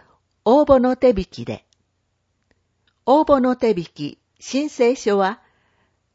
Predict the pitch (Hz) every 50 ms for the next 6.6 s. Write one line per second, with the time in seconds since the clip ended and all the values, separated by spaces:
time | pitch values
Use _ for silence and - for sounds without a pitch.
0 | _ _ _ - 269 302 330 311 - - 277 277 285 277 - 185 190 - - 143
1 | - - - 214 240 262 - - 226 214 208 208 - - 165 - - 175 160 180
2 | - _ _ _ _ _ _ _ - - - 226 233 - - _ _ _ _ _
3 | _ _ _ 226 254 294 311 277 269 277 262 - 262 226 196 151 139 147 151 -
4 | - 98 98 - _ _ _ _ _ _ _ _ _ _ _ _ _ _ _ _
5 | _ _ _ _ _ _ 208 214 226 214 180 170 214 - _ _ _ _ - -
6 | 285 285 269 240 254 - - 151 147 147 -